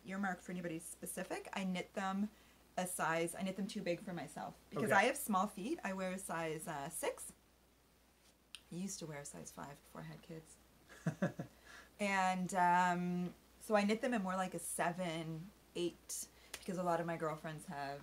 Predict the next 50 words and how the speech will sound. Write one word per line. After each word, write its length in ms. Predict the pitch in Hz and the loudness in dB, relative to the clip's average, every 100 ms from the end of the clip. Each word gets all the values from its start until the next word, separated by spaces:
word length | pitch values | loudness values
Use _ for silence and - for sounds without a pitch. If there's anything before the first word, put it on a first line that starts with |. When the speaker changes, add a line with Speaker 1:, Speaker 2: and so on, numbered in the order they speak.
| - | -8
Speaker 1:
uh, 340 | 98 90 104 175 - - - - - - - | -6 -6 -8 -10 -16 -20 -20 -20 -20 -20 -10
bigger 200 | 156 156 | -8 -8
feet 200 | 240 269 | -10 -6
than 80 | 214 | -4
me. 120 | 151 156 - | -4 -10 -12
And 100 | 175 | -10
so 140 | - 160 | -8 -6
then 340 | 156 143 151 - - - - | -6 -6 -8 -14 -20 -2 4
I 100 | 208 | 6
don't 180 | 208 202 | 6 4
need 380 | 196 202 185 190 | 2 2 2 -2
any 140 | 180 | -2
more 180 | 175 160 | -2 -2
socks, 480 | - 147 220 240 - | -2 -2 -2 -4 -6
and 140 | 175 156 | -4 -4
this 180 | 165 | -4
way 320 | 143 135 139 - - - - - | -4 -2 -2 -8 -18 -20 -20 -16
I 60 | 226 | -14
can 120 | 311 | -6
gift 220 | 349 453 | -4 -4
them 180 | - 165 - - | -6 -8 -10 -8
when 140 | 196 | -6
the 80 | 190 | -4
time 260 | 208 185 185 | -4 -4 -2
rolls 260 | 180 190 196 | -2 -4 -4
around 340 | 190 233 302 | -2 -2 -2
that 180 | 226 - | -4 -4
somebody 220 | 214 196 | -4 -2
needs 160 | 190 190 | -4 -6
a 20 | |
pair 140 | - 196 | -6 -8
of 80 | |
socks 380 | - 196 247 - 214 | -6 -6 -6 -8 0
as 80 | |
Speaker 2:
I 60 | 151 | 6
Speaker 1:
a 20 | |
Speaker 2:
wouldn't 260 | 165 160 151 | 8 6 4
Speaker 1:
gift. 200 | 143 139 | 0 0
Speaker 2:
take 20 | 160 | -2
either 180 | 131 120 | 0 -2
of 80 | |
your 100 | 110 | -2
brothers 360 | 107 113 139 113 | -4 -4 -2 -2
out 100 | 110 | -4
of 100 | 110 | -4
the 60 | 110 | -4
running 300 | 113 113 117 | -6 -6 -6
either. 280 | 120 117 113 - _ _ _ _ _ _ _ | -4 -6 -8 -18 _ _ _ _ _ _ _
Speaker 1:
For 120 | 220 | -4
these? 180 | 240 453 | 0 0